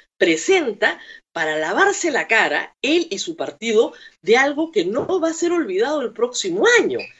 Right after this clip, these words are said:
y que no está siendo olvidado hoy. Si ustedes ven esa encuesta y le preguntan a la gente por quién votaría si las elecciones fueran mañana, no está César Acuña,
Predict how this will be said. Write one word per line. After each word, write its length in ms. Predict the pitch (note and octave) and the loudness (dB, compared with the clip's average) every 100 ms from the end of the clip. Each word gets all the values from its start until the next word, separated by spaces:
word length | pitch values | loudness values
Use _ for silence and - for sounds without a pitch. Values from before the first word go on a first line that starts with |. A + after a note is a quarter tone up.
| _ _ _ _ | _ _ _ _
y 100 | - | -2
que 100 | F4+ | 4
no 60 | A4+ | 4
está 180 | - A4+ | 4 2
siendo 240 | G#4+ G#4 | 4 4
olvidado 520 | F#4+ A3 B3 D#4 A3 | 4 4 2 4 4
hoy. 500 | - G4 D#4+ C3 A2+ _ _ _ _ | 6 6 6 2 -6 _ _ _ _
Si 120 | - | -10
ustedes 300 | - G#4 A4 | 0 2 4
ven 240 | F#4+ F#4+ F#4 _ | 4 2 -2 _
esa 220 | B3+ C#4+ E4 | -4 -2 -4
encuesta 640 | E4 F3+ D#3 - D#4+ G4+ | 0 2 2 0 -2 -2
y 80 | - | -4
le 80 | E3+ | -4
preguntan 460 | D#3 D3+ G3 C4+ A#3+ | -2 -2 -2 -4 -2
a 40 | |
la 100 | E3+ | -4
gente 440 | - A3+ G#3 C3 _ - | 2 0 0 -8 _ -10
por 200 | - - | -10 -8
quién 220 | - E3 | -4 -2
votaría 560 | F3 F3+ G3+ F3+ E3 B2+ | 0 2 4 4 2 0
si 100 | - | -4
las 160 | A2 | -12
elecciones 400 | B2+ G#2 G3 F#3+ | -12 -8 -6 -6
fueran 240 | - F#3+ G3 | -2 0 0
mañana, 600 | G#3+ D4 D#4 F#3 B3 - _ _ - _ _ _ | -2 0 0 2 -2 -4 _ _ -20 _ _ _
no 180 | G#3+ F#4 | 0 4
está 580 | A4+ - A#3 A#3 B3 - | 4 2 0 2 0 -4
César 340 | - F3 E3+ F3+ | -8 -6 -4 -6
Acuña, 600 | E3+ A#3+ G3+ D#3 E3+ | -6 -2 -2 0 -4